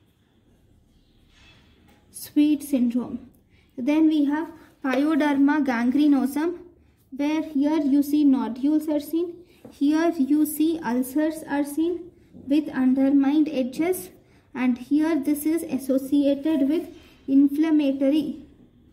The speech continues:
bowel disease, which is Crohn's disease and ulcerative colitis.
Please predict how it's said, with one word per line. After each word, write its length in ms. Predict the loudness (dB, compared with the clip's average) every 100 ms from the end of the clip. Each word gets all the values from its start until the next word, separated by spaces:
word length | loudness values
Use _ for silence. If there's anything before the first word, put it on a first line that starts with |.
| -20 -20 -20 _ _ _ _
bowel 580 | 0 2 2 2 2 2
disease, 460 | 2 0 -2 -4 -10 -20 _ _
which 240 | -4 -4 -2
is 180 | -4 -4
Crohn's 480 | -2 -2 2 0
disease 400 | 2 0 0 -2
and 220 | -2 -2 -2
ulcerative 840 | -4 -4 -2 2 0 0 -4 -2
colitis. 720 | -2 0 -2 -4 -6 -6 -8